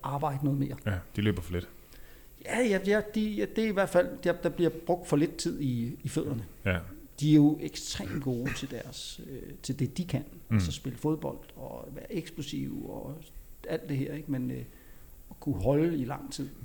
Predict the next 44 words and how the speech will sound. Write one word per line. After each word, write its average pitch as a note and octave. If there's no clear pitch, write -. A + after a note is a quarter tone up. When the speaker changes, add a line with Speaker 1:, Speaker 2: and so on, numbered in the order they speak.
Speaker 2:
Ja. F#2+
Speaker 1:
Men E3+
man E3+
er D#3+
bange D#3+
for, D3
at C#3
det -
gør D#3+
dem F#3
langsomme. C3+
Speaker 2:
Ja, A2+
ja, B2
ja. G#2+
Speaker 1:
At C#3+
når D#3
man C#3+
løber E3
langsomt, D3
så -
bliver C#3+
man B2
langsom. C#3
Speaker 2:
Ja. A2+
Speaker 1:
Og -
det F3+
er F3
jo D#3
den, D3
øh, B2
myte, C#3
jeg C3
prøver C#3
at B2+
fortælle C3
også, C3+
øh, C3
i C3+
forhold C3+
til B2+
måden, C3+
man C#3
løber A#2+
på. -